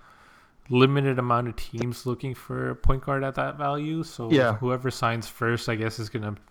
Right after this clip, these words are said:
Speaker 1: take up those max slots, and then Jeff Teague's definitely gonna come in behind guys like Lowry and Jrue Holiday. And
Speaker 2: And,
Speaker 1: then
Speaker 2: and, and you know, and you know what? I think a team like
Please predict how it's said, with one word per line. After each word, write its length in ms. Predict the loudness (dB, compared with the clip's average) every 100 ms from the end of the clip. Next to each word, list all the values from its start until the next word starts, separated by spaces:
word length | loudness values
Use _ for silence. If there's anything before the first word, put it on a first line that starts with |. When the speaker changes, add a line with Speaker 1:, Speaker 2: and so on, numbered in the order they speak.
| _
Speaker 1:
take 220 | 6 6 6
up 180 | -6 -8 -14 -6
those 240 | -6 -4
max 340 | -4 -4 -4
slots, 440 | -4 0 0 0 -4
and 140 | -4
then 360 | -4 -8 -10 -16 -20 -20 -20 -20 _ _ -16
Jeff 280 | 0 0 0
Teague's 420 | -2 0 0 0
definitely 520 | -2 -2 -4 -6 -6
gonna 160 | -6 -8
come 280 | -8 -8 -6
in 140 | -6
behind 760 | -6 -8 -8 -8 -6 -8 -10 -12
guys 360 | -12 -12 -12
like 260 | -10 -12 -10
Lowry 640 | -12 -10 -10 -8 -8 -8
and 140 | -8 -8
Jrue 260 | -4 -4
Holiday. 540 | -4 -8 -10 -8 -8 -2
And 100 | 2
Speaker 2:
And, 100 | 4
Speaker 1:
then 160 | 2 0
Speaker 2:
and, 160 | -4
and 140 | 4 6
you 80 | 6
know, 100 | 4
and 140 | 4
you 60 | 4
know 100 | 6
what? 200 | 6 4
I 80 |
think 240 | 2 -2 -4
a 40 |
team 240 | -4 -4 0
like 160 | 0